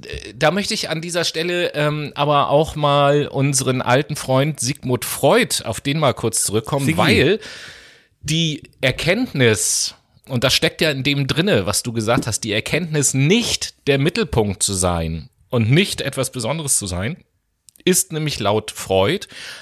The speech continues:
Speaker 1: eine von den drei sogenannten Kränkungen der Menschheit. Ich weiß nicht, ob du davon
Speaker 2: Nee,
Speaker 1: schon mal
Speaker 2: davon
Speaker 1: gehört
Speaker 2: habe
Speaker 1: hast.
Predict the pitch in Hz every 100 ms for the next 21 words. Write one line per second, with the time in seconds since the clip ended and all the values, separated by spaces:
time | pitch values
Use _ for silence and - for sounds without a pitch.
0 | - _ 113 123 156 185 196 196 - 147
1 | 151 143 139 151 131 113 107 139 170 165
2 | 139 139 127 123 135 147 139 - 127 156
3 | 190 151 147 143 135 120 135 160 - -
4 | 127 85 - - 104 - 101 90 98 92
5 | - 92 82 80 101 107 98